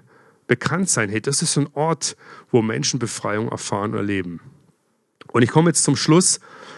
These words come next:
Ähm, Elia war ein schwacher Mensch.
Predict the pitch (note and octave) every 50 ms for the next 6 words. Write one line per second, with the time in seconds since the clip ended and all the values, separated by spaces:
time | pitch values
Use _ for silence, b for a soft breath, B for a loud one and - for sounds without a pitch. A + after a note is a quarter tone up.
0 | B B B - - - C3 C3 B2+ B2+ C3 - - _ - - _ _ _ _
1 | - - _ _ - - C3 B2+ C3 D3 F3+ G3 F#3 D#3+ E3+ E3 D#3 D3 D3 C#3+
2 | - - - D3 E3 - F3 D3+ C#3 C3 B2 C3 D3+ F3+ F#3+ - - - - -